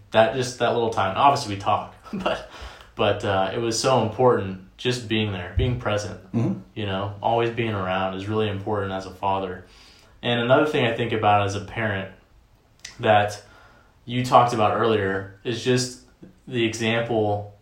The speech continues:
Speaker 1: that you set. Like, I remember for my dad, he's not necessarily a guy who, he's gonna be talking about all the things that you should be doing. He's more of just a guy who just lives it and
Speaker 2: Mm-hmm.
Speaker 1: sets the example. And so I watched that at a young age and was able to follow that.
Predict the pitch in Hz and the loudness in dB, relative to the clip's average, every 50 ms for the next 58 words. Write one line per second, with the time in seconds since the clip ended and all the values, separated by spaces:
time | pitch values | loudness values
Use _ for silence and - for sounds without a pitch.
0 | _ _ - 107 98 101 101 98 - - - 107 107 107 - - 110 104 98 98 | _ _ -6 -6 -6 -4 -6 -6 -6 -4 -2 0 2 2 0 0 -2 -4 -6 -6
1 | - - - - _ _ - 131 127 127 127 107 113 110 107 104 - - 123 110 | -10 -16 -20 -20 _ _ 0 2 2 2 2 2 2 2 0 0 -2 -2 2 4
2 | 110 110 110 107 - 95 95 95 110 123 123 123 113 110 104 113 107 107 - - | 6 6 6 6 4 4 4 4 2 0 0 0 0 0 0 -2 -4 -6 -6 -6
3 | - 113 107 101 98 98 95 101 98 98 98 98 95 95 - - - - _ _ | -6 -4 -2 -2 -2 -2 -2 -2 -2 -2 -2 -4 -6 -10 -12 -18 -20 -20 _ _
4 | _ - 117 110 113 107 98 95 95 98 - - 107 107 107 - 107 104 101 104 | _ -10 -8 -6 -4 -4 -4 -4 -6 -4 0 4 4 4 4 2 -2 -4 -4 -4
5 | 107 - - 113 107 107 101 113 110 107 107 107 104 107 104 98 - - 107 104 | -6 -6 -6 -4 0 2 2 2 2 2 0 0 0 -2 -2 -4 -6 -6 -6 -4
6 | 101 101 101 98 95 101 104 95 - 98 95 95 95 98 101 104 110 120 127 127 | -4 -4 -4 -6 -6 -6 -6 -8 -8 -10 -10 -8 -6 -4 -4 -4 -4 -4 -4 -6
7 | - - - - - - - 135 131 127 127 127 120 110 107 - 113 104 101 98 | -8 -12 -20 -20 -20 -12 -8 -6 -4 0 2 2 2 2 0 -4 -4 -2 0 0
8 | 98 98 98 101 98 95 92 - 104 104 104 107 120 123 127 123 - - - _ | 0 0 0 -2 -4 -6 -8 -8 -4 -4 -4 -2 -2 -2 -2 -2 -6 -10 -16 _
9 | - 110 104 101 110 110 104 98 98 101 101 104 104 101 101 104 101 98 - - | -4 -2 -2 0 0 -2 -2 -4 -6 -8 -8 -6 -6 -8 -8 -8 -10 -12 -14 -14
10 | - - - - - - - _ _ _ - 117 113 - 120 117 117 113 110 110 | -20 -20 -20 -20 -20 -20 -20 _ _ _ -8 -4 0 4 6 6 6 8 8 8
11 | 110 110 110 - 113 104 101 98 98 98 101 98 98 98 98 98 98 98 95 98 | 8 8 6 2 0 0 0 0 0 -2 -2 -4 -4 -4 -4 -4 -4 -6 -6 -6
12 | 98 95 95 92 90 - - 107 101 101 98 92 87 92 95 95 - - | -4 -4 -4 -6 -6 -6 -2 0 0 0 0 0 0 -2 -2 -4 -4 -8